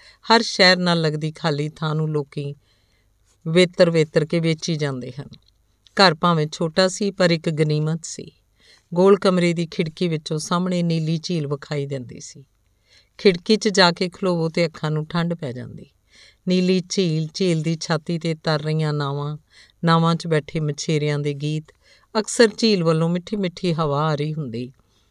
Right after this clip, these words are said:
ਠੰਡੀ ਤੇ ਮਿੱਠੀ। ਝੀਲ ਦੇ ਗਿਰਦ ਹਰੀਆਂ ਪੈਲੀਆਂ ਦੀ ਸੁਗੰਧ ਨਾਲ ਲੱਦੀ ਹੋਈ।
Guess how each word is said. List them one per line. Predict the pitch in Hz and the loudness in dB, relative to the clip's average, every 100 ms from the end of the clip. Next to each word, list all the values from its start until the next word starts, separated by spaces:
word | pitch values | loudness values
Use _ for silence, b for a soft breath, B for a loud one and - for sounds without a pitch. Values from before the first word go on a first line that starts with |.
| _ _ - | _ _ -4
ਠੰਡੀ | 190 185 185 | 0 2 2
ਤੇ | 175 | 0
ਮਿੱਠੀ। | 156 139 - - - _ b b b | -2 -4 -8 -20 -20 _ b b b
ਝੀਲ | - 214 185 | 2 6 6
ਦੇ | 170 180 | 6 4
ਗਿਰਦ | 165 160 165 | 4 2 2
ਹਰੀਆਂ | 160 165 165 156 | 0 0 0 0
ਪੈਲੀਆਂ | 165 156 156 151 | 0 0 0 0
ਦੀ | 151 | -2
ਸੁਗੰਧ | 151 160 156 160 165 | -6 -4 0 0 0
ਨਾਲ | 160 147 | -2 -2
ਲੱਦੀ | 143 131 131 143 | -4 -6 -8 -10
ਹੋਈ। | - | -14